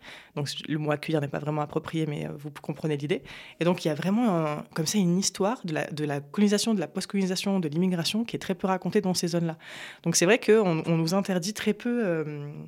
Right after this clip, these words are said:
l'identification à, ben, en fait, on est des, de, c'est pas les mêmes quartiers populaires, mais il y a différents quartiers populaires en France, et on fait partie de cette histoire-là. Et c'est vraiment, je l'ai vu, le, le travail que j'ai dû faire ensuite avec les, les jeunes de mon quartier, en leur disant, non, mais on est des,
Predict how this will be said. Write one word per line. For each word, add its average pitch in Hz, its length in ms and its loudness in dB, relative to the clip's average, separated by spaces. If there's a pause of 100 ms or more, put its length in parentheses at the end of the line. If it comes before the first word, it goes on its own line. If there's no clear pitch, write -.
(120)
l'identification 185 880 2
à, 185 300 2
ben, 156 160 -6
en 156 60 -6
fait, 208 200 -2
on 147 200 -2
est 175 160 0 (220)
des, 160 200 -4
de, 147 460 -10
c'est - 120 -8
pas 180 120 4
les 170 80 4
mêmes 160 200 2
quartiers 180 240 -4
populaires, 190 320 -2
mais 170 120 2
il - 20 0
y - 20 0
a 147 60 0
différents 165 360 -4
quartiers 170 260 -10
populaires 165 300 -4
en 165 60 -6
France, 196 300 -2 (380)
et 160 80 4
on 147 40 4
fait 151 160 0
partie 156 300 -4
de 160 100 -4
cette 156 180 -8
histoire-là. 143 380 -6 (380)
Et 170 100 2
c'est 143 300 0
vraiment, 165 280 2
je 180 120 2
l'ai 147 80 2
vu, 190 220 0
le, 139 180 0
le 139 160 -6
travail 180 260 0
que 185 80 -2
j'ai 143 160 -2
dû 139 100 -10
faire 190 200 0
ensuite - 200 -4
avec 143 200 -4
les, 143 160 -4
les 143 120 -4
jeunes 170 300 2 (340)
de 156 80 -4
mon 151 120 2
quartier, 147 280 -2
en 185 40 2
leur 156 100 -2
disant, 156 140 0
non, 202 80 4
mais 220 200 6
on 139 140 -2
est 190 100 2
des, 175 460 2